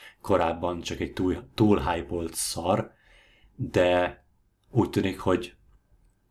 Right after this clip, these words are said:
ezzel a hype-al azt is el tudják érni, hogy bekerüljenek ilyen típusú boltokba. Itt lehet szavazni egyébként, aki akar, természetesen ez fakultatív.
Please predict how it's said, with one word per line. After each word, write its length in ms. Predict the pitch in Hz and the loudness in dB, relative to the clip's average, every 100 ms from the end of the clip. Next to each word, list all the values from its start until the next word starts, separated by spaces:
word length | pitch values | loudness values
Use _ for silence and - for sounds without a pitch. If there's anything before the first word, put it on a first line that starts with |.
| _ - - _ _ - | _ -20 -20 _ _ -2
ezzel 300 | 110 90 92 | 0 0 -2
a 180 | 82 87 | -2 -4
hype-al 540 | 90 98 92 92 - | -4 0 0 0 -8
azt 260 | 135 92 - | -8 -6 -4
is 140 | 87 | -4
el 140 | 90 82 | -4 -4
tudják 400 | 90 90 82 98 | -4 -4 -2 0
érni, 260 | 90 87 | 0 0
hogy 120 | 85 | -2
bekerüljenek 680 | 85 82 92 87 87 90 85 | -2 -2 -2 -2 -2 -4 -4
ilyen 240 | 110 87 85 | -2 -2 -2
típusú 580 | - 95 - 87 85 - - - _ | -4 -4 -4 -4 -6 -12 -20 -20 _
boltokba. 840 | - 87 85 82 85 80 87 85 _ _ - _ - | -2 2 2 0 -4 0 -2 -4 _ _ -20 _ -2
Itt 120 | 110 | 2
lehet 240 | 113 85 | 4 2
szavazni 440 | - 131 120 92 90 | 2 4 4 2 -2
egyébként, 600 | 85 82 - 87 82 - | -2 -2 -4 -4 -6 -6
aki 280 | 90 85 90 | -6 -4 -4
akar, 460 | 104 - 87 78 - _ _ | -4 0 -2 -2 -10 _ _
természetesen 680 | 101 87 82 - 90 - 82 | -2 0 -2 -2 -2 -2 -2
ez 180 | 82 - | -2 -6
fakultatív. 920 | - 85 - 85 90 82 87 80 | -4 -4 -2 -2 -4 0 0 0